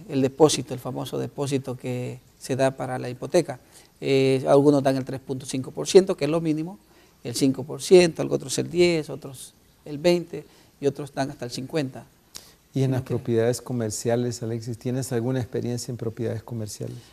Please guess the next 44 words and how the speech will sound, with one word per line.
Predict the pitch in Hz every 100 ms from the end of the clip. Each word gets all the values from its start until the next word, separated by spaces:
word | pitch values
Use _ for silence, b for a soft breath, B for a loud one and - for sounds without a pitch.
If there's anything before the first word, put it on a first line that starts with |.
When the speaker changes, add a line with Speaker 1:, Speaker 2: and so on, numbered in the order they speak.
| b b -
Speaker 1:
Bueno, | 160 151 151 151
es | 175
muy | 208
poco | 196 185 175
lo | 165 143
que |
he | 160
vendido | 151 151 151
en |
propiedades | 147 143 135 151 143
comerciales, | 147 127 - 165 131 131 - b b b -
pero | 185 170 214 196 143
después | 139 - 151
de | 143
cuatro | 160 156 156
unidades, | 147 170 160 -
pues, | 147
ya |
se | 135 135
considera | - 123 139 135 131
comercial. | 135 131 - 143 135 _ _ _ -
Speaker 2:
Después | 123 131 120
de, | 123
sí. | 143 120
Speaker 1:
Después | 110 147
de | 139
cuatro | 156 151
unidades, | 147 147 151
Speaker 2:
Sí, | 131
sí. | - 156
Speaker 1:
y |
tienes | 147 156 147
que | 151
tener | 147 147
por | 156
lo | 139
menos | 139 135
un | 139
mínimo | 139 139 135 131
de |
un | 135
veinticinco | 131 123 117 135 -
por | 147
ciento. | - 147 139